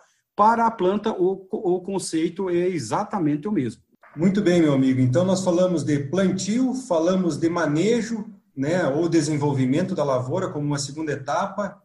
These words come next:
Speaker 2: indo pra uma terceira etapa, então, da força da silagem, que seria a colheita, Robson. Acho que muitos dos nossos ouvintes, nossos produtores têm dúvidas de colheita que são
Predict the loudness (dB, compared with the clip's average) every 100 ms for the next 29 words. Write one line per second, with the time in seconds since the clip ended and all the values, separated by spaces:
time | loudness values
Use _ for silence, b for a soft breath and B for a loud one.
0 | -6 -4 -4 -4 -2 -2 -2 -4 -4 -2
1 | -2 -2 -2 -4 -4 -8 -6 -4 -4 -2
2 | -4 -4 -8 -8 -6 -4 -2 -4 -8 -6
3 | -6 -4 -2 -4 -4 -6 -2 0 0 -2
4 | -6 -6 -8 -10 -14 -18 -20 _ _ _
5 | _ _ _ -6 -4 0 0 0 -2 -2
6 | -2 0 0 0 2 0 0 -2 -4 -6
7 | -8 -6 -4 -2 -2 -2 -4 -4 -2 0
8 | -2 0 0 0 -2 -4 -2 -2 -4 -6
9 | -4 -2 -2